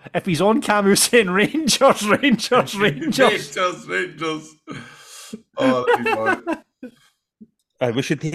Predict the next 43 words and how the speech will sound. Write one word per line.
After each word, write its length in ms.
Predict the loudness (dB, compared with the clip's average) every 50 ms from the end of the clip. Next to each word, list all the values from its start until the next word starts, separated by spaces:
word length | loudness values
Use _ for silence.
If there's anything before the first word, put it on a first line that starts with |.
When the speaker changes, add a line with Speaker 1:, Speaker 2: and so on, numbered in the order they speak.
| -6 -6
Speaker 3:
we 40 | -2
Speaker 2:
I 20 |
Speaker 3:
should 120 | 0 2 4
Speaker 2:
want 160 | 4 4 4
Speaker 3:
do 60 | 2
that. 200 | 0 -2 -2 -2
A 40 | 0
bit, 140 | 0 0 0
w-, 200 | 0 -2 -2 -2
take 220 | -2 -4 -4 -2 -2
a 40 |
wee 120 | -4 -4 -2
bit 180 | -2 -4 -4
of 60 | -4 -6
the 60 | -4
budget 340 | -2 -4 -4 -4 -6 -10 -8
for 80 | -6 -6
the 80 | -4
live 240 | -4 -4 -4 -4 -6
show, 200 | -8 -8 -8 -6
right? 220 | -4 -6 -6 -6
A 20 | -6
wee 120 | -8 -6
bit 140 | -6 -6 -6
of 40 | -4
the 60 | -4
money 240 | -2 -2 -2 -4 -6
for 100 | -6 -8
the 80 | -8
live 300 | -4 -4 -2 -4 -4 -6
show, 320 | -8 -6 -4 -4 -4 -6 -8 _ _ _ _ _ _ -8
and 100 | -6 -6
we'll 100 | -6 -4
go 220 | -2 0 2 2
on 100 | 2 0
Cameo 460 | 0 -2 -6 -6 -4 -4 -2 -2 -2 -2
one 260 | -4 -4 -4 -4 -6
day 120 | -6 -8
and 80 | -8 -8
we'll 60 | -10
see 200 | -12 -8 -8 -8
who's 240 | -6 -4 -4 -2 -2
available. 600 | -2 -4 -2 0 2 2 2 4 4 2 2 2